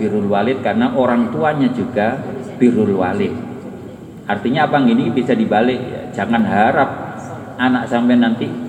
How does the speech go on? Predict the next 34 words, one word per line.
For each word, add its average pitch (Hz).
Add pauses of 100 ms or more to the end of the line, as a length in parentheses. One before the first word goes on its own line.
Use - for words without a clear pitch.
birrul 110
walid 113
kalau 123
sampean 143
sendiri 127
juga 110
tidak 123 (480)
birrul 98
walid 110
kepada 101
orang 95
tua. 90
Ya, 85
sudah, 117
itu 120
jadi 113 (480)
apa 113
namanya, 107
jadi 113
siklus 147
nggih, 98
jadi 98
siklus 139
hidup. 120 (960)
Jadi, -
siklus 117
hidupnya 120
ya 101
seperti 104
itu. 107 (1200)
Niki 101
kula 107
eling 104
nih. -